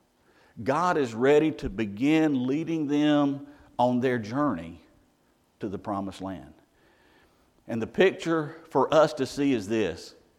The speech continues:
God had led his people out of Egyptian bondage.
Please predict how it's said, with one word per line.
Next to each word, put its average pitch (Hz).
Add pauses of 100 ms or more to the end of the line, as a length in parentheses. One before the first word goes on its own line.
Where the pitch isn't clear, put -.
(1160)
God 117
had 147
led 151
his 156
people 156
out 143
of 131
Egyptian 127
bondage. 151